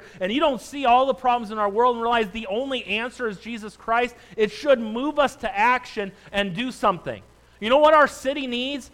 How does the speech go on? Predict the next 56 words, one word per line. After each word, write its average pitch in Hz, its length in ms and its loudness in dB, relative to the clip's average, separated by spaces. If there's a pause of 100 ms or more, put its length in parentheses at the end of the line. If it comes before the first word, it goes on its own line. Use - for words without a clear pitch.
(160)
They 233 140 2
need 233 240 -4
Jesus 226 440 -6
today. 165 240 -4
They 190 120 4
don't 269 160 -2
need 285 160 -8
the 302 80 0
parks 240 400 2
opened 220 300 -4
up 233 160 4
and 202 80 -6
all 208 140 4
these, 240 240 0
although 208 240 0
we 214 100 -6
should 254 160 -6
have 240 120 4
all 208 120 4
those 185 160 0
opened 175 200 -4
up. 196 180 -2 (200)
They 220 120 -2
need 247 200 -2
Jesus 240 420 -4
today. 156 360 -2 (360)
What 262 220 6
our 269 300 6 (280)
state 311 460 0
needs, 185 320 -4
they, 226 160 -2
it 233 140 -4
needs 254 240 -8
Jesus 262 440 -6
today. 180 420 0 (200)
We 226 120 -2
don't 285 120 0
need 285 160 -4
murals 262 480 0
put 262 160 -4
on 262 160 2
the 247 80 0
lawn 240 340 6
out 247 180 0
in 240 80 -10
front 254 220 -2
of 247 60 2
the 240 80 -4
Capitol. 240 540 0
We 240 100 -4
don't 254 140 -4
need 254 160 -2
all 240 200 4
these 247 160 -4
different 240 220 -4
things. 247 180 -6